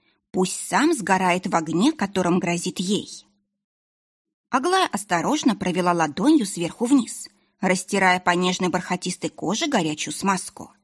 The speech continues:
Дамазы даже не пытался сдержать стон. Его бёдра дёрнулись навстречу её руке. Она разжала ладонь, выпустила его плоть. Член качнулся, словно опять стремился попасть в плен её пальцев.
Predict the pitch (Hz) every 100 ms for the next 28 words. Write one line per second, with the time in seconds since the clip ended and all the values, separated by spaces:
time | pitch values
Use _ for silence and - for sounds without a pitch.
0 | _ _ _ _ _ 170 208 196 190 190
1 | 190 185 180 202 285 403 - 190 185 185
2 | 160 185 180 175 - - 202 - - _
3 | _ _ _ _ - 156 180 185 160 190
4 | 160 156 - 226 302 220 175 - 175 -
5 | 180 165 - 170 165 165 185 196 208 -
6 | - _ _ _ _ _ _ _ _ 175
7 | 175 165 170 185 170 151 196 294 226 -
8 | _ _ _ _ 175 180 175 185 - 170
9 | 165 156 170 196 214 - - - _ _
10 | _ _ - 302 370 302 156 - 208 277
11 | - - - _ _ - 196 180 180 -
12 | 180 190 294 - - 190 180 175 - 185
13 | 180 - 175 - - - 180 175 165 165
14 | 160 220 160 - -